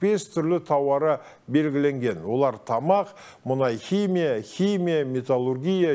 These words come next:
жеңіл өнеркәсіп, машина жасау, ағаш өңдеу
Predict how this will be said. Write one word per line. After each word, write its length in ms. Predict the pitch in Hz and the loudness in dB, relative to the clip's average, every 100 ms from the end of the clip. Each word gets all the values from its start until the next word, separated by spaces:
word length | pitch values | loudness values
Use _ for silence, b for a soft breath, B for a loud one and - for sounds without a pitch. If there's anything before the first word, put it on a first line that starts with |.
| 110 | 0
жеңіл 400 | 135 135 123 113 | -2 -2 -2 -2
өнеркәсіп, 640 | 131 131 123 131 131 - 190 B B B - | -2 -2 -2 0 0 -2 -6 B B B -4
машина 480 | 156 - 196 151 120 | -2 0 -2 0 -2
жасау, 480 | 127 - 196 175 139 | -2 0 2 2 0
ағаш 300 | 139 147 - | 0 -4 -4
өңдеу 400 | 135 151 160 214 | -2 0 0 0